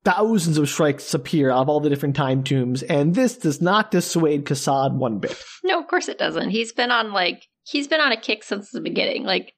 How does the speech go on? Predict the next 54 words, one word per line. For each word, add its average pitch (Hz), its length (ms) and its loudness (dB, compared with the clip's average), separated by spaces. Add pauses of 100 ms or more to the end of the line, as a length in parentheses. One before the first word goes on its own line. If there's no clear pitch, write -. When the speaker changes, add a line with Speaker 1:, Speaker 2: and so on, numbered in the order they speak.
(140)
Speaker 2:
possibility 214 640 0
of 202 80 -2
death - 260 -4
wasn't - 280 -4
gonna 202 120 -6
stop - 300 -2
him. 302 400 0 (300)
<laughs> - 340 -18
Speaker 1:
Ever. 147 320 0
Absolutely 147 400 0
not. 110 260 -4
He, 180 220 2
he 196 180 2
is 175 100 2
on 160 120 2
a 147 60 2
murder 208 260 2
crusade, 165 400 0
and 139 80 2
he's 160 140 2
going 160 180 2
to 143 60 2
fulfill 220 360 -2
that 175 200 0
murder 156 260 0
crusade 151 380 0
no 139 60 0
matter 135 180 2
what 147 140 0
it - 100 -6
takes. - 420 -6 (160)
Speaker 2:
Yeah. 208 300 -4
Speaker 1:
Okay, 160 320 -2
so 190 80 2
that's 208 140 4
what 226 140 4
happens 175 160 -2
with - 100 -4
Kassad. 131 280 0 (140)
<laughs> - 160 -20
Speaker 2:
See, 302 240 2
I 784 40 -2
told, 285 200 0
I 302 240 2
summed 349 360 -2
that 247 160 4
up 233 160 0
much 226 220 -2
faster 233 320 0
than 196 120 2
you 208 120 0
did, 165 220 -2
Sam. 170 380 0
<laughs> - 60 -10